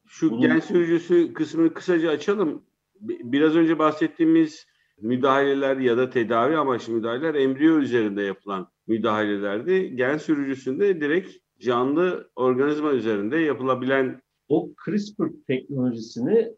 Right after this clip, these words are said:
Speaker 2: canlı vücudunda tekrar tekrar yapabilecek bir sürücü olarak adlandırıyorlar bunu şimdi.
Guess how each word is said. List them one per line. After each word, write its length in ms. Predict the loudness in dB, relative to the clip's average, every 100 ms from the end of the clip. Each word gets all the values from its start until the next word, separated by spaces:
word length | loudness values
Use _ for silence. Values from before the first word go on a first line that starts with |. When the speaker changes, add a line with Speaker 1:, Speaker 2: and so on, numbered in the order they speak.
| _ _ -20 -4
Speaker 2:
canlı 720 | 0 2 0 0 0 0 -6 _ _
vücudunda 1000 | -14 -10 -8 -10 -8 -6 -2 -2 -4 -8 _ _ -6
tekrar 480 | -6 -4 -4 -4 -4
tekrar 380 | -8 -2 -2
yapabilecek 800 | -2 -2 -4 -6 -8 -4 -4 -4 -6 _ _ _ _ _
bir 540 | -12 -6 -6 -8 -14 _ _
sürücü 540 | -4 -4 -4 -2 0
olarak 300 | 0 0 0
adlandırıyorlar 640 | -2 -2 -4 -4 -6 -8 -6
bunu 280 | -2 -4 -4
şimdi. 340 | -10 -4 -4